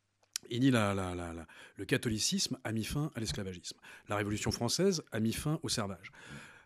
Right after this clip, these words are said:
La démocratie la politique démocratique doit mettre fin au paupérisme. Et il se rend compte, c'est dans son programme, il dit, « Mais pour pouvoir mettre fin et pour pouvoir faire des réformes, et ça, ça va nous parler aujourd'hui de façon certaine, on ne peut pas faire de réformes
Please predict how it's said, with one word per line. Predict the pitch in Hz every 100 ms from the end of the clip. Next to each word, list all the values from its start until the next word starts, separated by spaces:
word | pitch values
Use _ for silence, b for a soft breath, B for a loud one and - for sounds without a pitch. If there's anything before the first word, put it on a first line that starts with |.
| -
La | 101 98
démocratie | 113 165 143 - 110 - 165 247 _ -
la | 90
politique | - 120 135
démocratique | 110 101 98 95 180 - -
doit | 110
mettre | 104 -
fin | 156 180 -
au | 107
paupérisme. | 123 107 87 85 - _ B B B -
Et | 139
il | 131
se | -
rend | 113
compte, | 185 269 - - _
c'est | - 110
dans | 107
son | 135 104
programme, | 95 98 202
il | 139
dit, « | 113
Mais | 104
pour | 190
pouvoir | - 151 135
mettre | 120 113
fin | 120 104
et | 101
pour | -
pouvoir | 107 101
faire | - 87
des | 87
réformes, | 113 117 151 233 208 B B B B -
et |
ça, | - 127
ça | -
va | 95
nous | 95
parler | 107 107
aujourd'hui | 101 104 104 107
de |
façon | - - -
certaine, | 101 208 240 B B -
on | 117
ne | 117
peut | -
pas | 220 170
faire | - 139
de | 104
réformes | 95 - 180 233